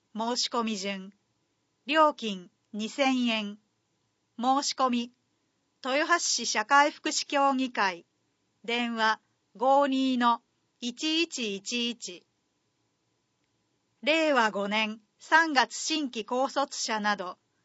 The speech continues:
合同企業説明会、in豊橋。豊橋市内の企業約三十社から仕事内容などの説明が聞けます。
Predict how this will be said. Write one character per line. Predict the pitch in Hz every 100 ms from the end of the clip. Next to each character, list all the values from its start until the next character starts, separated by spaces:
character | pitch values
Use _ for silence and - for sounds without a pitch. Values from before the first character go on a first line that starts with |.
| _ _ 202
合 | 269 311
同 | 330 320 320
企 | 285 269
業 | 294 294
説 | 302 277 294
明 | 285 269 247
会、 | 214 190 185 _ _ _ -
in | 240 247 240
豊 | 226 233 330
橋。 | 240 - 175 165 _ _ _ _ _ _ _ _ _ _ -
豊 | 247 294 339
橋 | 339
市 | - - 330
内 | 311 262
の | 220 208
企 | 285 277
業 | 254 208 190 _ _
約 | 262 294
三 | - 262 277 277
十 | 320
社 | - 254
か | 226
ら | 202 196 - _ _ -
仕 | - 240
事 | 294 330
内 | 339 349 311
容 | 269 233
な | 220
ど | 214
の | 196 185
説 | 190 190
明 | 233 247 240
が | 233
聞 | - -
け | 214
ま | 196 202
す。 | -